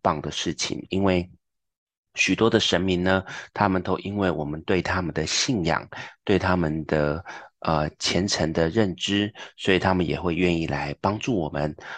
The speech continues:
那守护我们。那再来有一些道家这边的，呃，道士啊，道长，他们也会画一些符咒，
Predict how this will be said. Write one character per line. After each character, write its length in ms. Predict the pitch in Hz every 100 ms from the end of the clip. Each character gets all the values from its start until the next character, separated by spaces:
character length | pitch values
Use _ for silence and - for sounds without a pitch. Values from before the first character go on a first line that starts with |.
| -
那 200 | 82 78
守 220 | 73 - -
护 220 | - 90
我 100 | 62
们。 260 | - - - - - - - -
那 440 | - 180 135 - 117 - _ _ _ _ -
再 180 | 240 208
来 140 | 131
有 200 | 107 82
一 80 | 104
些 380 | - 131 123 120 -
道 240 | 165 104
家 320 | 85 - 101 104
这 140 | -
边 380 | - 90 87 90
的， 240 | - 78 78 -
呃， 540 | - 73 - - - - _ -
道 180 | 117
士 320 | 85 - 101 - -
啊， 120 | - -
道 160 | 80
长， 200 | - - - - - - - -
他 100 | 135
们 120 | 123
也 100 | 92
会 220 | 92 101
画 280 | 90 104 92
一 60 |
些 300 | 85 95 87
符 280 | 87 - 65 80
咒， 260 | 135 -